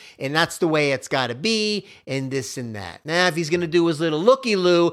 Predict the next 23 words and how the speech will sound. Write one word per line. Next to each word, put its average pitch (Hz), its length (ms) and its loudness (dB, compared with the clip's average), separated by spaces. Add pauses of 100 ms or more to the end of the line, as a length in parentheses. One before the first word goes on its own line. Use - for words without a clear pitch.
(160)
and 156 160 -6
see 185 260 0
that 156 160 4
it's 151 140 -4
not 175 180 0
just 160 200 -6
on 156 100 2
the 147 100 0
right 160 300 2
side, 151 360 2
but 135 100 0
also 151 400 2
on 135 160 0
the 120 100 -6
left, 220 640 2 (2000)
we're 143 100 -2
gonna 170 140 2
have 170 140 4
to 175 80 2
get 185 160 6
'em 175 100 0
both 247 300 4
done. 120 320 -2